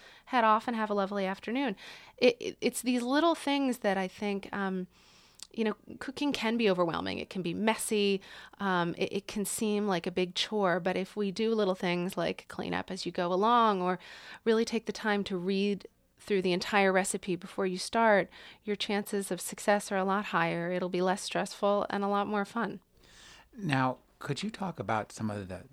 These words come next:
Speaker 2: I guess what I'd call the formative recipes for you, the kind of the first things you started cooking yourself that informed the way you cook everything else?
Speaker 1: Wow,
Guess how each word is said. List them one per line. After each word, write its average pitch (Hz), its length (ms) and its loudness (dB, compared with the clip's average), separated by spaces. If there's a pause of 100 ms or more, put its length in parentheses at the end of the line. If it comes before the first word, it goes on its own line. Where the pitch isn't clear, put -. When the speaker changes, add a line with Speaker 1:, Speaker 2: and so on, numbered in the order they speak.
(140)
Speaker 2:
I 107 120 -8
guess 101 260 -10
what 101 80 -8
I'd 98 160 -10
call 101 180 -8
the - 120 -14
formative 107 640 -6
recipes 101 440 -10
for - 160 -14
you, 98 160 -8
the 95 200 -10
kind 165 180 -6
of 117 100 -6
the 92 80 -12
first - 340 -4
things 113 380 -2
you 98 260 -4
started 101 420 -2
cooking 123 320 -4
yourself 113 440 -4
that 90 220 -6 (1200)
informed 143 520 4
the 123 100 2
way 110 140 2
you 104 140 -2
cook - 240 -6
everything 120 420 -2
else? - 400 -12 (520)
Speaker 1:
Wow, 214 360 -4